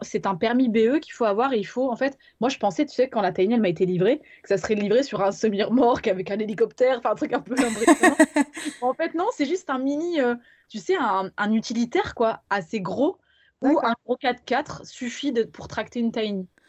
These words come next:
Speaker 2: Oui, donc t'as pas besoin d'un permis poids lourd, euh, rien du tout, quoi.
Speaker 1: Euh, je crois pas, non, ça s'appelle un permis B E, faut, genre, t'as ton permis classique, faut passer, euh, c'est comme une grosse caravane, donc ils veulent juste s'assurer que tu sais faire un, un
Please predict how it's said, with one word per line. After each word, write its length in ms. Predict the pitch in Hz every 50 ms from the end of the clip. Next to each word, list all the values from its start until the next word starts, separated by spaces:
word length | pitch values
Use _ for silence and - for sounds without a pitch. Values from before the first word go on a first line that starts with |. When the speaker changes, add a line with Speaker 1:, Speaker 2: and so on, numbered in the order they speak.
| _ _ -
Speaker 2:
Oui, 80 | 196 254
donc 160 | 302 269 -
t'as 120 | 247 220
pas 160 | - - 254
besoin 300 | 220 226 233 208 233 269
d'un 180 | 269 247 208 196
permis 380 | - - 196 190 185 196 196 196
poids 200 | - 208 196 190
lourd, 340 | 202 226 269 294 269 240
euh, 60 | 202 190
rien 160 | 190 196 202
du 120 | 208 240 -
tout, 220 | - 220 220 233
quoi. 220 | - 180 165 170 170 196
Speaker 1:
Euh, 60 | 196
je 100 | - -
crois 160 | - 294 294
pas, 120 | 294 240 208
non, 120 | 208 202
ça 180 | - - - 196
s'appelle 240 | - 214 - 262 254
un 80 | 220 -
permis 340 | - 240 233 240 262 269
B 120 | 226 202 233 254 254 247
E, 160 | 233 240 262 277
faut, 260 | - - 214 202 202
genre, 180 | 190 220 220 -
t'as 100 | 233 202
ton 120 | 160 226 208
permis 240 | - 220 220 220
classique, 400 | - - 220 214 - - - -
faut 120 | 196 220 190
passer, 400 | 156 208 202 - - 233 240 226
euh, 120 | 202 190 - _ _ _ _ _
c'est 120 | - - 175
comme 240 | 254 254 247 240 233
une 100 | 220 220
grosse 220 | 190 208 220 214
caravane, 460 | - 220 196 202 208 208 226 220 208
donc 120 | 190 185 160 170
ils 100 | 175 180
veulent 100 | 196 190
juste 180 | 214 220 -
s'assurer 320 | 214 208 - - 214 214 208
que 40 |
tu 80 | - -
sais 120 | - 214
faire 220 | - - 190 190 175
un, 100 | 247 240 233 196
un 60 | 214